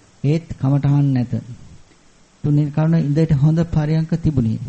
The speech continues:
එවිට ධාතු වල ක්‍රියාකාරීත්වය ඇද්දැයි-, අත්දැක්කෙමි. පස්වෙනි කරුණ යටතේ දැන් තත්ත්වය. පිස්සන් කොටු තත්ත්වය හෝ මා පොළවේ ගිලා බැස්සා වැනි තත්ත්වය නැත. එහි පළවෙනි අන්-, අනුකරුණ,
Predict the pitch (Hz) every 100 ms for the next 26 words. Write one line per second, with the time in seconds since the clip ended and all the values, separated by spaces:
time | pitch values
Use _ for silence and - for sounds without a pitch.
0 | - - - 147 156 156 127 131 147 156
1 | 147 147 143 143 143 139 143 139 127 -
2 | _ _ 156 160 175 - - 139 131 131
3 | 147 151 - 175 131 117 127 127 120 113
4 | 104 117 - - - - - - - -
5 | 147 165 143 131 123 123 113 113 110 143
6 | 175 143 156 143 123 - 110 107 - -
7 | - - - 139 185 180 180 190 196 151
8 | 147 - 165 143 180 185 147 156 147 143
9 | 143 160 139 139 156 147 147 143 151 143
10 | 143 143 139 - 156 139 123 123 117 113
11 | - - - - - - 139 147 147 139
12 | 143 135 135 135 127 127 127 135 131 123
13 | 120 135